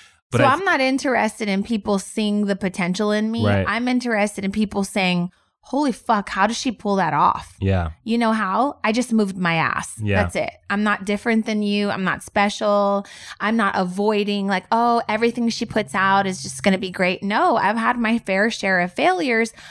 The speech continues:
Speaker 2: I just don't give a fuck about it. I
Speaker 1: Yeah.
Speaker 2: just don't attach, like, this failure to it. It's not a label that I wear. I'm just like, "Let's move. Let's move
Speaker 1: Yeah.
Speaker 2: quick. How can
Speaker 1: And
Speaker 2: we
Speaker 1: we've
Speaker 2: make
Speaker 1: had
Speaker 2: this work?"
Speaker 1: conversations where we're like, "Man, we don't pay attention to the failures en-, enough from a standpoint, like, we don't hang on to them."
Speaker 2: Right.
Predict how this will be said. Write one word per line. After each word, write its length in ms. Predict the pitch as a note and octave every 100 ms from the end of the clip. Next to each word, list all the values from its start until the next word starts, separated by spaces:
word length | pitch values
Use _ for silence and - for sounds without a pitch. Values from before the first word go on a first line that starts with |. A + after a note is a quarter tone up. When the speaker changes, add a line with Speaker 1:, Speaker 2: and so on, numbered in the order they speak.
| - -
Speaker 2:
I 120 | E4
just 160 | F#4+ -
don't 160 | C#4
give 180 | G3 B3
a 80 | C#4+
fuck 260 | - F#3 E3
about 280 | D#3+ D3 C3
it. 120 | - - A2+
I 100 | G3+
Speaker 1:
Yeah. 60 |
Speaker 2:
just 240 | G3 C4 -
don't 240 | A#3+ G#3+
attach, 580 | F#3+ - A3 G3 A#3 -
like, 160 | A3+ G3
this 220 | F#3 -
failure 460 | - A3 A3+ A3+
to 240 | A3 B3 A3
it. 100 | G#3+
It's 180 | G#3 G#3
not 180 | F3+
a 60 | E3+
label 360 | E3+ F#3+ G#3 G#3
that 140 | G#3
I 120 | G#3 G3
wear. 480 | G3+ G3 G3 G3 G3 _ _ -
I'm 200 | G#3+ A3+
just 200 | A#3+ -
like, 180 | G#3 G3+
"Let's 220 | A#3+ B3
move. 340 | A#3+ G#3 E3+
Let's 240 | G3 A3 B3+
move 200 | A3+ F#3+
Speaker 1:
Yeah. 80 | A2+
Speaker 2:
quick. 420 | G#2+ - - - - -
How 200 | - G#3+
can 80 | C#3
Speaker 1:
And 80 | B2+
Speaker 2:
we 80 | A3+
Speaker 1:
we've 80 |
Speaker 2:
make 80 | A#3
Speaker 1:
had 160 | C3 C#3+
Speaker 2:
this 80 | -
work?" 100 | B2
Speaker 1:
conversations 580 | A#2 G#2+ B2 A#2 A2 G2
where 100 | G2+
we're 120 | G#2
like, 280 | G2+ F#2+ - _ _ _ _ _ _ -
"Man, 260 | B2+ C3+
we 80 | B2
don't 140 | A3
pay 120 | C#3 A#2
attention 280 | G2+ B2+ -
to 60 |
the 80 | G2+
failures 400 | - A#2 A#2+ G2+
en-, 160 | G2+ G2+ G2+ -
enough 320 | G2+ G#2 G2
from 140 | A2
a 40 | A2
standpoint, 420 | - A2 G#2 A2+
like, 140 | G2+ G2+
we 120 | A2+
don't 280 | A#2+ A2+ -
hang 240 | G2+ A2+
on 200 | G#2 G#2+
to 120 | A2 B2+
them." 320 | C3 C#3+ D3+
Speaker 2:
Right. 460 | F3+ A#3 D4+ G#3